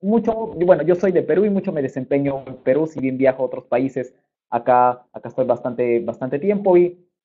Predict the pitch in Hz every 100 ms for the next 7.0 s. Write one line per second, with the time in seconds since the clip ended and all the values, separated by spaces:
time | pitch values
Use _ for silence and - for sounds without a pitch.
0 | _ _ 143 143 160 156 156 160 165 147
1 | 135 135 139 135 143 143 170 165 123 123
2 | 139 139 139 _ - 123 123 120 123 120
3 | - - 135 135 131 139 139 131 127 123
4 | 120 - 131 120 120 - 131 131 139 170
5 | 175 151 - 131 143 - 135 135 - 123
6 | 127 127 127 123 143 175 170 151 127 123